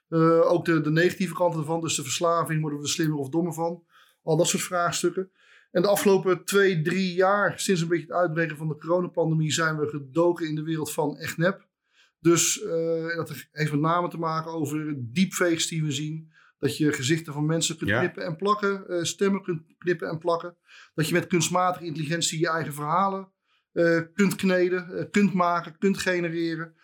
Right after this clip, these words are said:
Speaker 1: En zelfs, eh, de wereld van de metaverse, eh, die eraan zit te komen. Een drie D virtuele achtige wereld. Waarin we met z'n allen gaan samenwerken, wonen, seks hebben, spelen.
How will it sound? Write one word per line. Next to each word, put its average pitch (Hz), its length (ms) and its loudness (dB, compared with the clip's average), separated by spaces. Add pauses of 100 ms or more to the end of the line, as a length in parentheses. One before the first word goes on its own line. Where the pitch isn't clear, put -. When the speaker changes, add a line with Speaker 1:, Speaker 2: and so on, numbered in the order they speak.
(320)
Speaker 1:
En 185 180 4
zelfs, 175 500 2
eh, 170 100 -8 (240)
de 151 100 -4
wereld 160 300 2
van 165 120 -2
de 156 60 2
metaverse, 185 800 0
eh, - 100 -4
die 170 100 -6
eraan 165 280 -2
zit - 140 -4
te 147 60 -18
komen. 151 360 0
Een 139 120 -2
drie 160 460 0
D - 40 -6
virtuele 170 480 -2
achtige 147 340 -8
wereld. 156 440 -6 (340)
Waarin 151 220 4
we 151 120 2
met 156 100 -2
z'n - 80 -2
allen 151 300 -2
gaan 143 100 -8
samenwerken, 147 720 -2
wonen, 156 380 0
seks - 340 -6
hebben, 147 240 -6
spelen. 151 500 -4